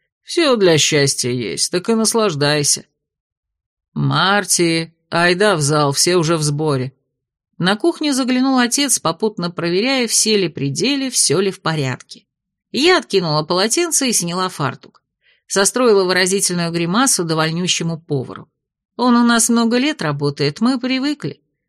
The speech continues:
Что на уме, то и на языке». Да и разве душой покривил? Я действительно чувствовала себя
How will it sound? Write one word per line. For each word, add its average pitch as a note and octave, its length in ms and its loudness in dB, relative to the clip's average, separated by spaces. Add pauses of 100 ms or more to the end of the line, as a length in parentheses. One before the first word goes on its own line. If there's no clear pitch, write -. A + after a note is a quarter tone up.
Что - 380 -2
на A#3+ 180 2
уме, A3 280 2
то G#3 160 0
и G#3+ 100 2
на E3 180 -2
языке». C#3+ 500 -4 (600)
Да E3+ 140 2
и A#3 100 4
разве A#3 360 2
душой A3 420 0
покривил? F#3+ 580 -6 (680)
Я A#3 240 2
действительно G#3+ 640 0
чувствовала F3+ 500 -2
себя F3 360 0